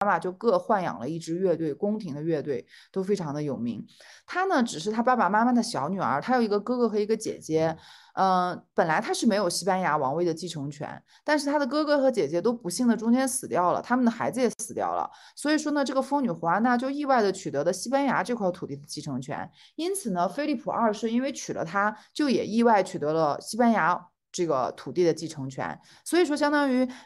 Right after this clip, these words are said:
呃，Maximilian 呢，他通过他的儿子就获得了西班牙，通过他的老婆就获得了勃艮第。所以就是因为，呃，他这样的策略呢，他自己的婚姻和他孩子的婚姻，才使这个神罗帝国的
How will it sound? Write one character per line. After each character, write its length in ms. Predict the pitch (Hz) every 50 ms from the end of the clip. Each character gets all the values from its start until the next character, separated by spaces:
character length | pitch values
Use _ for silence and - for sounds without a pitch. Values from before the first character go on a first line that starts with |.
| _
呃， 160 | - 196 196
Maximilian 800 | 190 202 214 220 220 - - 233 233 247 269 277 269 247 208 180
呢， 180 | 170 170 165 165
他 220 | 165 - - 262
通 140 | 262 262 330
过 120 | 339 277 254
他 120 | 262 285
的 60 | -
儿 260 | - 151 139 95 151
子 160 | 208 220 269 240
就 140 | 247 262
获 180 | 240 247 294 247
得 140 | 190 190 185
了 100 | 196 190
西 160 | 190 - -
班 160 | 240 240 247
牙， 240 | 233 180 143 139 156
通 160 | 175 - 277
过 80 | 277 277
他 140 | 254 285 277
的 60 | 262
老 200 | 226 160 92 -
婆 260 | - - - 147 165
就 140 | 190 247 240
获 200 | 240 - 254 208
得 120 | 175 147
了 100 | 170 180
勃 180 | 170 170 147 151
艮 180 | 175 196 202
第。 200 | 214 247 220 - - - - - - -
所 160 | - - 269
以 60 | 285 247
就 140 | 285 320 320
是 120 | 320 254
因 160 | 226 226 233
为， 320 | 233 208 196 196 202 233 - - - _ _
呃， 180 | - 156 160 156
他 160 | - - 220 214
这 100 | 226 262
样 120 | 226 196
的 120 | 180 156
策 280 | 127 - - 262 226 185
略 200 | 175 175 170 170
呢， 180 | 151 139 123 240
他 120 | 233 - 233
自 120 | 233 240 240
己 60 | -
的 100 | 226 208
婚 180 | 170 202 196
姻 160 | 202 196 196 202
和 120 | 185 180
他 220 | 180 180 180 170 -
孩 240 | - - 131 139 160
子 80 | 202
的 100 | 208 180
婚 200 | 175 185 185 180
姻， 260 | 180 175 180 185 185 185 - - -
才 240 | - - 180 190 233
使 220 | 240 - - 160 170
这 100 | 196 202
个 80 | 196
神 180 | 190 - 170 170
罗 140 | 185 196 208
帝 160 | 196 226 226
国 220 | 180 165 143 139
的 240 | 165 180 170 160 165